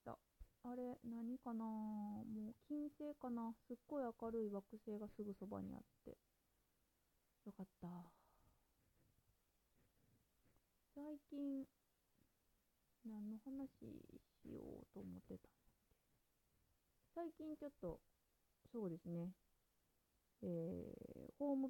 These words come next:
ページをいじったり、Instagramの更新を頑張ってみたりなど、まあ、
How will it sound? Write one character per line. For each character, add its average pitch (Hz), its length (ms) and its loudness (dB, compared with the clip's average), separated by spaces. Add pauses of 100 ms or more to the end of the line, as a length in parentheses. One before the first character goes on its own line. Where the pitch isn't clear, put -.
(120)
ペ 240 160 8
ー 196 100 2
ジ 156 180 -4 (1300)
を 180 220 0
い 185 120 4
じ 175 140 0
っ 156 40 -4 (460)
た 156 80 -2
り、 139 240 0 (1000)
Instagram 196 1040 4
の 151 420 -2
更 170 320 2
新 170 220 -2
を 156 80 -4
頑 170 220 0
張 165 80 -2
っ 160 60 -6 (120)
て 165 80 -2
み 160 140 -2
た - 140 -14
り - 140 -12 (600)
な 165 220 0
ど、 - 180 -2 (280)
ま 165 100 -4
あ、 - 20 -20